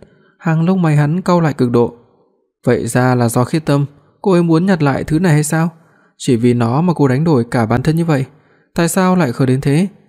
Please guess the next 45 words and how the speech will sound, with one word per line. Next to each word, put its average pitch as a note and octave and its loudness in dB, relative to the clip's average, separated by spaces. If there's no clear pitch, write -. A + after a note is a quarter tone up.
Tại B2 0
sao E3 -2
vậy? D3 -2
Cung C#3 2
Phi C3+ 2
hai B2+ 0
mắt E3 -2
mệt D3 0
mỏi A#2+ 0
nhắm C3 -2
lại, D3 -2
cửa E3 2
miệng D#3+ 2
hé D#3+ 2
mở, E3+ 2
thở A#2+ 0
hắt D#3+ -2
một C#3+ 0
cách D#3 -6
tuyệt B2 0
vọng. A2+ -2
Hắn D#3+ 0
đứng E3 0
dậy, F3+ 0
không C3 0
một A#2+ 2
lời A2+ 2
nói, B2 0
đi D3 4
thẳng C3+ -2
khỏi B2 0
cửa. A#2+ 2
Triệu E3 0
Bân F3+ 0
chỉ E3+ 0
lặng A#2+ 2
lặng B2+ 0
nhìn B2+ 0
theo C3+ 0
bóng B2+ 0
lưng C#3 0
hắn B2+ -2
khuất F#3+ -2
dần B2 0
đi. C#3 0